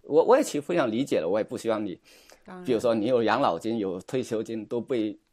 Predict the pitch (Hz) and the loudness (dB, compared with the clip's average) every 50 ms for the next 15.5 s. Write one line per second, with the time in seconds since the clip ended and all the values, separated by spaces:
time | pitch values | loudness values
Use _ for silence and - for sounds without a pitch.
0 | _ _ _ 104 104 104 117 120 110 107 101 104 104 87 71 71 76 82 - 104 | _ _ _ -10 -8 -6 -6 -4 -4 -4 -4 -2 -2 -2 -2 -4 -8 -8 -8 -6
1 | 98 92 85 98 98 90 - - - - - 87 87 85 85 107 117 - - - | -6 -6 -8 -8 -12 -14 -16 -18 -14 -10 -10 -8 -8 -6 -4 -2 -2 -4 -4 -4
2 | - 202 190 156 135 113 90 87 - - 127 135 127 104 - - _ _ _ _ | -4 0 2 4 4 4 2 0 0 0 0 2 2 0 -2 -6 _ _ _ _
3 | _ _ _ _ _ _ _ _ - 185 170 135 117 117 123 104 98 131 127 127 | _ _ _ _ _ _ _ _ 4 6 6 6 4 0 0 0 2 2 2 2
4 | 143 135 120 127 120 104 92 82 - - 82 87 - 107 104 98 - 98 92 90 | 2 2 4 4 4 4 2 0 -2 -4 -8 -8 -6 -6 -8 -6 -6 -6 -6 -6
5 | 101 104 95 90 92 92 95 95 - _ _ _ _ - 120 107 92 - - _ | -6 -6 -8 -8 -8 -10 -12 -14 -16 _ _ _ _ -6 -4 -4 -4 -6 -10 _
6 | _ - 135 110 - - - 85 - 165 165 - - 85 71 - 82 82 87 82 | _ -10 -10 -8 -6 -4 -2 4 4 4 4 4 -2 -12 -12 -8 -6 -6 -6 -4
7 | 82 78 73 - 127 110 95 95 98 101 98 98 107 113 117 - _ - - 117 | -6 -8 -8 -8 -6 -6 -6 -2 -2 -2 0 0 -2 -2 -4 -8 _ -8 -4 -2
8 | 120 127 95 95 - - 107 113 110 - 117 117 123 123 135 120 104 95 95 107 | -2 0 0 -2 -2 0 0 0 0 0 0 2 2 2 2 0 -2 -6 -2 0
9 | 160 160 131 104 104 101 - 90 - - - 80 85 - - - - - - - | 2 2 2 0 -2 -2 -2 -4 -4 -8 -10 -12 -12 -16 -18 -18 -18 -18 -18 -6
10 | - 139 170 202 190 - 247 220 220 214 180 - - - _ _ _ _ _ _ | -2 2 4 4 6 6 4 4 6 4 4 4 0 -4 _ _ _ _ _ _
11 | _ _ 262 214 156 147 147 127 143 147 - 143 - - 90 101 131 139 117 87 | _ _ 4 4 6 6 4 4 2 0 0 0 0 2 2 4 2 2 0 -2
12 | 78 - 60 - 127 123 117 127 123 117 107 - _ _ _ _ _ _ _ _ | -4 -8 -10 -8 -8 -6 -2 0 0 0 0 -2 _ _ _ _ _ _ _ _
13 | _ _ _ _ _ _ _ _ _ _ - 180 175 160 151 123 156 143 143 156 | _ _ _ _ _ _ _ _ _ _ 6 8 8 8 8 6 4 4 4 2
14 | 131 107 107 98 92 90 - 135 170 185 156 127 - 85 95 98 104 95 101 104 | 2 2 2 0 0 0 2 4 6 6 6 4 2 -2 -4 -2 -2 0 2 0
15 | 107 110 - - 76 71 69 67 55 52 | 0 0 -4 -10 -14 -16 -16 -18 -18 -20